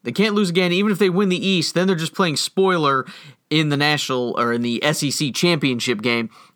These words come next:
if they end up beating Alabama or L S U, who's probably going to be the other team in there. So Georgia, again, just like Clemson, who I have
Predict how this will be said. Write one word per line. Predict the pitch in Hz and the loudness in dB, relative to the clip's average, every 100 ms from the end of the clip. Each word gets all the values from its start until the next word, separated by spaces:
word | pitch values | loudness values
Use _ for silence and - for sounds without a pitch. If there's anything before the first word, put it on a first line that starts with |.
| - | 0
if | 160 156 | 0 0
they | 131 151 131 | 0 0 0
end | 135 | 2
up | 131 202 | 0 0
beating | 127 127 120 120 | -2 0 0 0
Alabama | 117 120 117 117 117 95 | 2 2 2 0 0 -2
or | 113 - | -2 0
L | 117 113 | 0 -2
S | - | -2
U, | 131 117 | -4 -4
who's | 117 110 | -4 -4
probably | 135 117 117 | 0 0 -2
going | 117 113 | -4 -4
to | 107 | -4
be | 117 110 101 - - - | -2 -2 -4 -10 -16 -6
the | 139 | -2
other | 139 120 113 | 0 0 -2
team | - 123 113 110 - - - - | -4 -4 -2 -4 -8 -20 -20 -4
in | 165 156 | 0 0
there. | 117 78 | 0 -4
So | - 135 123 | -2 -2 0
Georgia, | 143 226 190 175 151 - _ - | 0 0 0 0 -2 -6 _ -6
again, | 143 147 101 - _ _ | -2 0 -2 -8 _ _
just | 110 190 220 | -2 0 2
like | 214 - | -2 -2
Clemson, | - 226 208 - 123 123 - - - | 0 0 0 0 -2 -4 -8 -20 -4
who | 156 156 151 - - - | 0 2 0 -4 -8 -2
I | 120 | 0
have | 156 175 160 147 135 | 2 2 2 0 -4